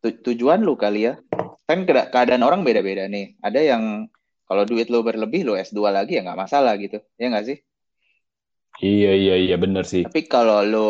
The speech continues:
Speaker 1: emang lu harus jadi tulang punggung keluarga, lu harus bantu orang tua lu nyari duit gitulah ya. Ya, menurut gua
Speaker 2: Hmm.
Speaker 1: paling bener ya
Speaker 2: Hmm.
Speaker 1: kerja.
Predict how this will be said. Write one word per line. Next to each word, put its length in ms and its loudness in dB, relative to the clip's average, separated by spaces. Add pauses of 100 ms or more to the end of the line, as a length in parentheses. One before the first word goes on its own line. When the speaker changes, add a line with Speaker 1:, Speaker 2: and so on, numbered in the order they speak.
Speaker 1:
emang 400 -4
lu 80 -4
harus 400 -2
jadi 240 -4
tulang 320 -6
punggung 240 -8
keluarga, 560 2
lu 80 2
harus 480 -2
bantu 400 -6
orang 320 -8
tua 240 0
lu 380 -2 (300)
nyari 280 -8
duit 380 0
gitulah 340 -2
ya. 160 0 (220)
Ya, 200 -2 (220)
menurut 260 -6
gua 140 0
Speaker 2:
Hmm. 160 2
Speaker 1:
paling 220 4
bener 200 2
ya 120 2
Speaker 2:
Hmm. 100 4
Speaker 1:
kerja. 220 4